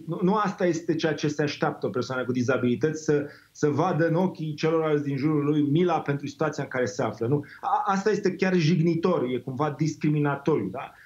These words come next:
Um, ceea ce se așteaptă persoanele cu dizabilități este ca drepturile lor,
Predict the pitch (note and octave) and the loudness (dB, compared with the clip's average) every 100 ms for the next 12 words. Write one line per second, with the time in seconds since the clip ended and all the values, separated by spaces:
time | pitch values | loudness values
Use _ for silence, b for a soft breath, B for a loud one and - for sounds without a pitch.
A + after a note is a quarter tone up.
0 | B - D3+ C3+ C3+ - F3+ F3+ A#3 A#3+ | B -8 -4 -2 -4 -2 -2 0 -2 -4
1 | A3 - E3 D#3 E3+ - - - A3+ F#3 | -6 -6 -4 0 -2 0 -4 -2 0 0
2 | D#3 F3 F3 E3+ D3 D#3 C3+ C3+ B2+ F#3+ | 0 0 0 0 0 0 0 -2 0 0
3 | F#3+ E3+ E3 D3 C3+ A2+ G#3 G#3+ G#3+ G3 | 0 -2 0 0 0 2 0 0 -2 2
4 | E3 D3+ C3+ B2+ F3 F#3+ | 4 2 2 2 0 -4